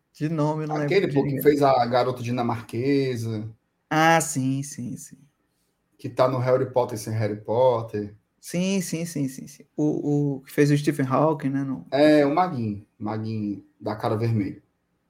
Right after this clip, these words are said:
Speaker 1: Pronto.
Speaker 2: E com aquela Jessica Chastain.
Speaker 1: O P H já
Speaker 2: Também
Speaker 1: soltou.
Speaker 2: é uma... Hã?
Speaker 1: Ah, o P H aí.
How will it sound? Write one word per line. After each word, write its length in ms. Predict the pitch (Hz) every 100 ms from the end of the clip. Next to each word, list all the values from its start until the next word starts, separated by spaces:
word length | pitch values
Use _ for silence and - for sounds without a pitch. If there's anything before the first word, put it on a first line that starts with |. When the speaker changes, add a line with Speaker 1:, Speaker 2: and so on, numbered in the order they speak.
| _ _
Speaker 1:
Pronto. 260 | - 117 - -
Speaker 2:
E 120 | 120
com 100 | 123
aquela 840 | 127 135 120 120 110 101 87 - - _ 113
Jessica 540 | 104 147 143 143 - 135 120 107 92 85 - _ _
Chastain. 720 | - - 135 - 107 85 - _ _ _ _ _ _ _ _ _ _ _
Speaker 1:
O 60 | 143
P 160 | - 131
H 260 | 135 139
já 100 | 139
Speaker 2:
Também 280 | 131 175 101
Speaker 1:
soltou. 60 | -
Speaker 2:
é 40 |
uma... 280 | - - - _ _ _ _ _ _ _ -
Hã? 300 | 139 269 302 - _ _ _ _ _ _ -
Speaker 1:
Ah, 100 | 143
o 60 | 139
P 100 | 147
H 240 | 147 147
aí. 260 | 135 131